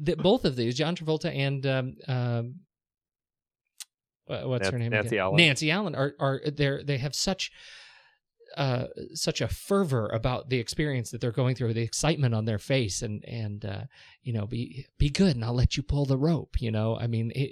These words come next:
Speaker 1: it was, it, it's just, there's a lot of excitement in that, uh, in a really sort of grotesque, um, process, uh,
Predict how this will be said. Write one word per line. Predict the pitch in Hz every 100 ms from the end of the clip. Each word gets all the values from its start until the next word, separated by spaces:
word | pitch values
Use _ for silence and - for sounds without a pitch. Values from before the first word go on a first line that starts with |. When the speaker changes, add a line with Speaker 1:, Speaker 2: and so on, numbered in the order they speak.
| -
Speaker 1:
it | 139
was, | 131 -
it, | - 139
it's | - 127 -
just, | 143 -
there's | 135 117
a |
lot | 110 127 127
of | 110
excitement | - 127 120 110
in | 104
that, | 101 - - - - -
uh, | 107 95 -
in | - - 117
a | 107
really | 117 117 110 110 165
sort | - 120
of | 104
grotesque, | 120 107 139 123 - - - _
um, | 120 104 98 95 - _
process, | - 165 180 104 95 - - - - -
uh, | 117